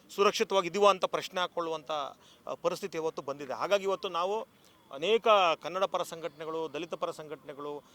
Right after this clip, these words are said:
ಪ್ರಗತಿಪರ ಸಂಘಟನೆಗಳು, ರೈತ ಪರ ಸಂಘಟನೆಗಳು, ಮಹಿಳಾ ಸಂಘಟನೆಗಳು, ಚಾಲಕರ ಸಂಘಟನೆಗಳು ಎಲ್ಲವೂ ಸೇರಿ ನಾವು ಒಂದು ಧ್ವನಿ ಆಗೋಣ. ಆ ಹೆಣ್ಣು ಮಗಳಿಗೆ ನಮ್ಮ ಧ್ವನಿಯೂ ಕೂಡ ಸೇರಿದ್ರೆ ಆ ಹೆಣ್ಣು ಮಗಳಿಗೆ ಏನಾದರೂ ನ್ಯಾಯ ಸಿಗ್ಬೋದನ್ನೋ ಒಂದು ಭರವಸೆಯಲ್ಲಿ ಇವತ್ತು ನಾವು ಧರ್ಮಸ್ಥಳಕ್ಕೆ ಹೋಗ್ತಾ ಇದ್ದೀವಿ.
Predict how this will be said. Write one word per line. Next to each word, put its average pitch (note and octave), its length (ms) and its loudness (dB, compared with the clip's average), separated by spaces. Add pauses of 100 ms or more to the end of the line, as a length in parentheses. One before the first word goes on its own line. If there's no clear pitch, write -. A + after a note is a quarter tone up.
(160)
ಪ್ರಗತಿಪರ E3+ 420 -2
ಸಂಘಟನೆಗಳು, D3+ 540 -8
ರೈತ D#3+ 220 -2 (380)
ಪರ C#3+ 100 -8
ಸಂಘಟನೆಗಳು, C#3+ 420 -10
ಮಹಿಳಾ C3+ 280 -2
ಸಂಘಟನೆಗಳು, C#3+ 680 -8 (320)
ಚಾಲಕರ F3+ 640 6
ಸಂಘಟನೆಗಳು D3 580 -4
ಎಲ್ಲವೂ A#3 460 4
ಸೇರಿ G3+ 360 -2 (480)
ನಾವು A3 280 10
ಒಂದು A#3+ 140 8
ಧ್ವನಿ F#3+ 220 4
ಆಗೋಣ. D3+ 240 2
ಆ A#2+ 80 -6
ಹೆಣ್ಣು D#3+ 200 -2
ಮಗಳಿಗೆ G3 320 2
ನಮ್ಮ G#3+ 200 4
ಧ್ವನಿಯೂ C4 340 6
ಕೂಡ B3+ 140 6
ಸೇರಿದ್ರೆ A3+ 420 4
ಆ G3+ 40 8
ಹೆಣ್ಣು F#3+ 200 0
ಮಗಳಿಗೆ F#3+ 260 0
ಏನಾದರೂ F3+ 340 -2 (280)
ನ್ಯಾಯ E3+ 240 4
ಸಿಗ್ಬೋದನ್ನೋ F3+ 460 0
ಒಂದು E3+ 140 0
ಭರವಸೆಯಲ್ಲಿ F#3 580 2
ಇವತ್ತು F3 200 -2
ನಾವು E3 220 -2
ಧರ್ಮಸ್ಥಳಕ್ಕೆ D#3 480 -4
ಹೋಗ್ತಾ D#3+ 220 -6
ಇದ್ದೀವಿ. G3 280 -8